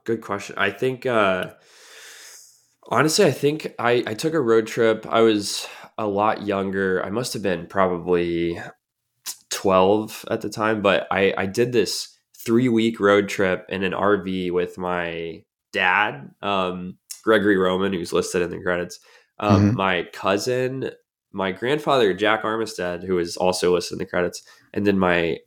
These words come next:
Speaker 1: uncle. Uh, so all of us guys got into a
Speaker 2: Oh.
Speaker 1: R V and we took a three-week road trip. We started in Colorado.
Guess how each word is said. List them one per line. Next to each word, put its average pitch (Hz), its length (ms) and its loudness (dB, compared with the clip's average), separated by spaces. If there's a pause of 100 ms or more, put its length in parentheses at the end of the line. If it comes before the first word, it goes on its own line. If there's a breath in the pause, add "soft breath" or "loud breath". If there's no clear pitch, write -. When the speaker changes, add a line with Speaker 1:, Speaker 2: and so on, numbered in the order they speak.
(260)
Speaker 1:
uncle. 107 560 2 (500 soft breath)
Uh, 104 160 2
so 110 200 0
all 131 300 2
of 135 100 2
us 120 200 0
guys 107 400 2
got 101 200 2
into 104 360 -4
a 92 120 -2
Speaker 2:
Oh. - 80 -10
Speaker 1:
R 101 220 4
V 95 460 -4
and 98 140 -6
we 101 160 -4
took 104 300 -6
a 90 280 0
three-week 98 680 0
road 95 200 2
trip. 92 160 -2
We 92 80 0
started 98 320 0
in 87 100 -6
Colorado. 92 760 0